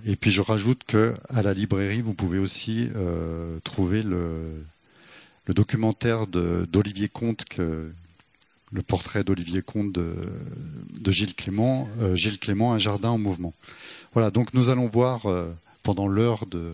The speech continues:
de conférence de, que Gilles Clément va nous proposer, comment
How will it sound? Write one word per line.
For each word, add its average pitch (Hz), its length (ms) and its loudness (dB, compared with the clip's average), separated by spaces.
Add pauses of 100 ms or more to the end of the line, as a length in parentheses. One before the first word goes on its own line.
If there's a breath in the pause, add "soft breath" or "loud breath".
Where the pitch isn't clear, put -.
(160)
de 98 120 -2
conférence 110 640 2
de, 87 260 0 (680 loud breath)
que - 80 2
Gilles 95 240 0
Clément 107 280 0
va 101 140 0
nous 95 140 0
proposer, 101 500 0
comment 120 500 2